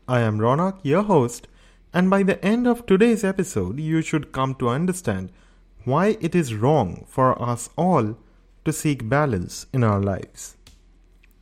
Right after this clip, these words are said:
In the mid-nineteen eighties, the term work-life balance was coined for the first time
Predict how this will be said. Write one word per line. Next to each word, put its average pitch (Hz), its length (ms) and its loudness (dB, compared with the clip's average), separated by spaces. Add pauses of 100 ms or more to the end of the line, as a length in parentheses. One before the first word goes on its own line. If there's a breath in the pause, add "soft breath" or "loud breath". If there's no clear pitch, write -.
(220)
In 185 140 2
the 190 80 4
mid-nineteen 185 680 2
eighties, 120 480 -4
the 135 120 0
term 135 460 0 (320 soft breath)
work-life 151 640 -2
balance 120 600 -4 (160)
was 120 220 0
coined 120 340 0
for 117 140 -2
the 107 100 -2
first 113 360 -2
time 98 300 -4